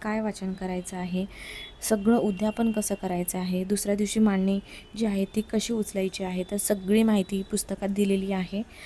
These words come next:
आता हे पुस्तक ना आपण वाचत राहतो नेहमी दरवर्षी, त्यामुळे ना सगळं माहिती झालं आहे. आणि शेवटी आपल्याला आरती करायची आहे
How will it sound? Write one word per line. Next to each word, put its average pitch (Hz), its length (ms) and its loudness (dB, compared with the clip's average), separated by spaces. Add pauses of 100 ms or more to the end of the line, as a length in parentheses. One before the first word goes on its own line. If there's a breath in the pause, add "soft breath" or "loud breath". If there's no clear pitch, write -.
(280 loud breath)
आता 220 220 4
हे 233 120 6
पुस्तक 233 440 -2
ना 240 260 2 (380)
आपण 220 240 2
वाचत 202 360 2
राहतो 202 280 0
नेहमी 196 360 6
दरवर्षी, 190 500 0
त्यामुळे 196 360 0
ना 208 140 0 (460 loud breath)
सगळं 220 220 6
माहिती 220 380 6
झालं 202 240 2
आहे. 190 200 0 (920 loud breath)
आणि 214 220 8
शेवटी 226 360 6
आपल्याला 208 320 4
आरती 208 380 2
करायची 202 400 2
आहे 190 340 0